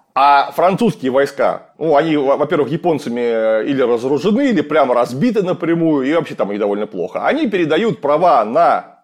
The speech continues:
временную оккупацию и контроль Северного Вьетнама Китаю, а конкретно Гоминьдану.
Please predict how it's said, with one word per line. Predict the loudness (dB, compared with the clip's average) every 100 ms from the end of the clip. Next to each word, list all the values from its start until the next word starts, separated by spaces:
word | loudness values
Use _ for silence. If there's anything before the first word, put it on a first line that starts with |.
| _ -18
временную | -6 2 2 2 -2 -2
оккупацию | -4 -4 -2 0 0 -2 -10
и |
контроль | -2 -2 0 0 0 0
Северного | -2 -2 -2 -4
Вьетнама | -4 -6 -4 -2 -2 -6 -8 _
Китаю, | -10 -2 2 2 -2 -10 _ -6
а | -2
конкретно | -2 -2 -4 -4
Гоминьдану. | -4 -4 -4 -4 -4 -10